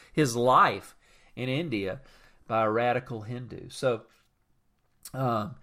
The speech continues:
these were the men that Jesus picked, but again, it's, it's not what we might think. We might think, "Well, he should have gone and picked, you know, other religious,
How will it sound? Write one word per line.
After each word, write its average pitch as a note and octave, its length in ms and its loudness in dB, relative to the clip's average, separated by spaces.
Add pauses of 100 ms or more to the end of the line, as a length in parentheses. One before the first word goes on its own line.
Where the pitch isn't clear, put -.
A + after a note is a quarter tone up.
(280)
these G3+ 360 6
were A3 80 4
the F#3+ 100 2
men F3 240 0
that C#3+ 120 -4
Jesus C#3 460 0
picked, F3 400 0
but C3+ 120 -4
again, C#3+ 260 -2
it's, - 200 -8
it's B2 260 -10
not C3 400 -4 (720)
what B2+ 200 0
we C#3 160 0
might G#2+ 340 -4
think. D#2 320 -16
We B2 160 -4
might A#2+ 260 -4
think, G#2+ 220 -10
"Well, B2 120 -6
he A#2+ 100 -4
should C3 220 -8
have A2 80 -8
gone A#2+ 260 -2
and G#2+ 120 -8
picked, B2+ 280 -6
you A2+ 60 -8
know, G#2+ 160 -4
other A#2+ 220 0
religious, A#2 640 -4